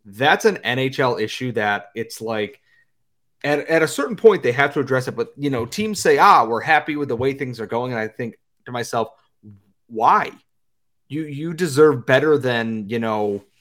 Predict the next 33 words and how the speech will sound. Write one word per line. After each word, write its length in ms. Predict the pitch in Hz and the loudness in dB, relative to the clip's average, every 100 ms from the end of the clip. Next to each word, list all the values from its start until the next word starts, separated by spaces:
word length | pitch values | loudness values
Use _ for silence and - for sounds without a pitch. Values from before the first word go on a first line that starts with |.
| _ _ - | _ _ -2
'Well, 260 | 127 147 | 2 4
I 140 | 139 127 | 4 0
think 360 | - 160 139 | -2 -4 -2
this 200 | 120 113 | -4 -6
is 100 | 95 | -10
what 160 | 98 - | -12 -8
goalie 280 | 101 92 98 | -8 -6 -8
interference 500 | 82 - 95 101 110 | -10 -10 -10 -10 -10
is 120 | 107 | -10
on 100 | 104 | -8
a 40 | |
given 200 | 104 110 | -6 -6
night.'" 140 | 117 107 | -6 -4
There's 200 | 113 127 | -4 -2
no 120 | 123 | -4
standard. 640 | - - 110 95 67 - _ _ _ _ _ _ - | -4 -6 -6 -6 -12 -14 _ _ _ _ _ _ -6
And 140 | 127 131 | -2 0
that's 220 | 131 - | 0 0
the 80 | 151 | 2
biggest 320 | 131 120 123 | 2 0 -4
thing, 140 | 117 | -6
is 120 | 104 | -6
that 140 | 98 113 | -4 -4
if 80 | 113 | -2
they 100 | 120 | -4
set 200 | - 180 | -2 -2
a 40 | |
baseline 600 | 147 131 135 135 139 120 | 0 0 0 -2 -4 -4
standard, 560 | 117 - 104 107 139 156 _ _ _ _ _ - | -8 -6 -6 -2 -2 -4 _ _ _ _ _ -10
like, 360 | 113 110 101 | -6 -6 -4
this 200 | 113 151 | 0 2
play 300 | - 160 139 | 2 0 0
here 340 | 123 117 101 | 0 -6 -8